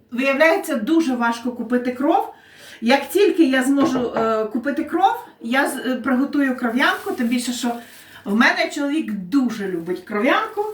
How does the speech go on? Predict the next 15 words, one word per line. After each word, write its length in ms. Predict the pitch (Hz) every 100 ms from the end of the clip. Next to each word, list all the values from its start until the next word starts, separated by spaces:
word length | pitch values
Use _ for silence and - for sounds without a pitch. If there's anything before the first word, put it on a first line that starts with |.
| - - - - -
А 120 | 247
сьогодні 420 | - 285 359 440 403
ми 80 |
будемо 240 | 269 320 311
робити 540 | 254 320 320 294 - - -
печінкову 760 | 302 - 269 240 277 254 247
ковбасу, 680 | 247 233 196 240 - 427 440
але 300 | 262 254 247
ще 360 | 247 - 381 440
з 60 |
гречаною 760 | 254 247 233 254 254 247 233 240 - - - - -
крупою. 600 | - 311 - 196 151 - - -
Ось 200 | 285 349
таку 440 | 294 - 214 - -
ось. 300 | - -